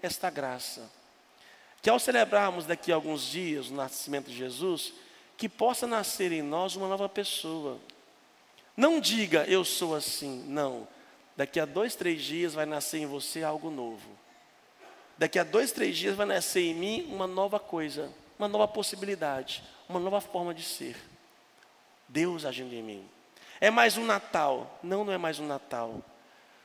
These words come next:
Temos mais um ano de vida. Deve nascer em nós algo diferente. Aquele que se abre,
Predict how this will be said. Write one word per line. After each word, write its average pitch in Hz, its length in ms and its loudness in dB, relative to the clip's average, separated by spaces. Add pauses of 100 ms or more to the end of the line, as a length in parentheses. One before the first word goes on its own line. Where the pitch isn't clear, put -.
(180)
Temos 170 200 2
mais 185 240 0
um 196 100 -2
ano 180 140 0
de 160 120 -6
vida. 131 440 -10 (1800)
Deve 196 300 6
nascer 180 380 0
em 160 60 2
nós 156 520 -2
algo 139 280 -4
diferente. 113 760 -12 (640)
Aquele 247 400 4
que - 140 -2
se 247 220 2
abre, 180 420 4